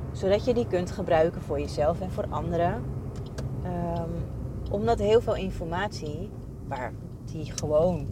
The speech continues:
voor ons allemaal beschikbaar is, eh, mag je gewoon gebruiken. Oh, even kijken of mijn opname nog doorloopt. Yes, want, ehm, ja, dat is ook een grappig verhaal. Ik had, eh, vorig jaar een nieuwe telefoon aangeschaft. Hartstikke leuk, was er heel blij mee.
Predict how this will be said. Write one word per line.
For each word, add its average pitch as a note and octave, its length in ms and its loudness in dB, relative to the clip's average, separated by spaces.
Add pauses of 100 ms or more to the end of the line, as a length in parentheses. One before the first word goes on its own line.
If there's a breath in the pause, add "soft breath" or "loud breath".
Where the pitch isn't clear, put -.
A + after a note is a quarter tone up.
(180)
voor - 160 -2
ons D#3+ 160 0
allemaal E3+ 640 6 (640 loud breath)
beschikbaar D4 480 4
is, D3 400 2 (920)
eh, F3+ 180 0 (140)
mag A#3+ 180 4
je F4 120 -2
gewoon E3 300 6
gebruiken. D#3+ 720 6 (600)
Oh, G3+ 140 0 (240)
even - 120 -6
kijken G3 320 0
of - 180 -2
mijn F#3 120 -2 (120)
opname E3+ 440 6
nog D3+ 120 -4
doorloopt. D#3+ 680 4 (640 loud breath)
Yes, - 480 -2 (100)
want, E3 360 0 (100)
ehm, D#3 440 -2 (160)
ja, D#3 120 0
dat D#3+ 100 0
is - 80 -2
ook E3+ 120 0
een - 60 0
grappig - 300 0
verhaal. E3+ 440 2 (360 loud breath)
Ik C#4+ 140 6
had, C#4 320 4
eh, G3 160 2
vorig A3+ 280 4
jaar G3+ 180 4
een F3 100 2
nieuwe F#3 220 0
telefoon G#3+ 520 4
aangeschaft. A3 640 0
Hartstikke F#3 420 0
leuk, F#3 220 6
was F3 120 0
er D#3 80 0
heel F3 140 2
blij D#3+ 280 2
mee. D3+ 280 -4